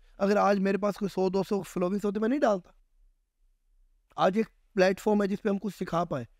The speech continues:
और सबसे मेन, अगर ऐसा कोई जिम ट्रेनर है जिसको तुम जाके बोलते हो कि सर मेरे को स्ट्रेस हो रहा है, और वो तुम्हें जाके सुट्टा पिला रहा है, तुम्हें दारू पिला रहा है, गांजा करवा रहा है, कुछ करवा रहा है, ईंट लेके सिर फोड़ देना उसका,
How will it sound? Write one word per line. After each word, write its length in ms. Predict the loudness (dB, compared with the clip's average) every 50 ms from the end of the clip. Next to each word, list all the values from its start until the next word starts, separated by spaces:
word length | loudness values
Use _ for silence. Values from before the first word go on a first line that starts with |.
| _ _ _ _ -4
और 100 | -4 -2
सबसे 400 | -2 -4 -6 -4 -2 0 2 4
मेन, 360 | 4 4 4 2 2 0 -4 _ _ _ _ _ _ _ _ -2
अगर 260 | 0 2 4 4 2
ऐसा 420 | 2 0 -2 -2 -2 0 0 -2 -2
कोई 220 | 0 0 -2 -2
जिम 300 | -2 0 0 2 2 2
ट्रेनर 380 | 0 0 0 0 0 -2 -2 -6 -6 -2
है 280 | 0 2 2 0 -2 -6 _ _ _ _ _ _ _ _ _ _ _ _ _ _ _ -6
जिसको 280 | -6 -4 -2 0 0
तुम 180 | 2 2 2 2
जाके 260 | 2 2 2 2 0
बोलते 320 | 0 0 0 0 0 0 -2
हो 60 | -2
कि 80 | -2
सर 160 | -2 -4 -2 -2
मेरे 200 | -2 -2 -2 -4
को 100 | -6 -8
स्ट्रेस 420 | -8 -6 -2 -2 -2 -2 -2 -4 -2
हो 140 | 0 0 2
रहा 100 | 2 0
है, 160 | 0 -4 -6 -12 _ _ -20 -20 _ _ -2
और 100 | -2 0
वो 140 | 2 2 0
तुम्हें 280 | 0 2 2 2 2 2
जाके 280 | 2 0 0 -2 -6
सुट्टा 320 | -6 -6 -6 -2 -2 -2 0
पिला 320 | 0 0 0 2 2 2
रहा 120 | 2 2
है, 140 | 0 -2 -6 -12 _ _ _ _ _ _ _ _ _ _ _ _ -4
तुम्हें 200 | -2 0 0 2
दारू 240 | 2 2 4 2 2
पिला 300 | 2 2 2 2 4 2
रहा 100 | 2 0
है, 120 | 0 -2
गांजा 340 | -2 0 0 0 0 0 -2
करवा 340 | -2 -2 -2 0 0 0 0
रहा 60 | -2
है, 40 | -2
कुछ 200 | -4 -6 -6 -4
करवा 280 | -2 -2 0 0 0 0
रहा 100 | -2 -4
है, 60 | -6 _ _ _ _ _ 0 2
ईंट 220 | 4 4 4 2
लेके 220 | 2 0 0 0
सिर 180 | 0 0 0 0
फोड़ 200 | 0 -2 -4 -4
देना 180 | -6 -8 -10 -12
उसका, 240 | -14 -16 -20 _